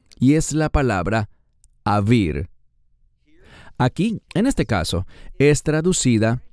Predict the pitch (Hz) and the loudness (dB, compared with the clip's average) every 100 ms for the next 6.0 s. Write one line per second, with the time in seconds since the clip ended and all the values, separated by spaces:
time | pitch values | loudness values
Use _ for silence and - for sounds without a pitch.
0 | - 110 98 85 101 107 82 82 117 180 | -6 -2 0 0 2 2 0 0 2 2
1 | 123 120 135 - _ _ - _ - 120 | 2 0 -4 -6 _ _ -20 _ 2 2
2 | 113 113 107 - - _ - _ - 135 | 2 2 0 -6 -18 _ -20 _ -2 0
3 | 131 151 156 226 135 90 73 - - _ | 0 -2 0 0 0 -2 -4 -10 -20 _
4 | - _ _ _ _ _ 139 147 160 156 | -20 _ _ _ _ _ 0 2 2 2
5 | 143 - - - - - 156 156 156 147 | 0 -6 -18 -20 -6 -2 0 2 0 -2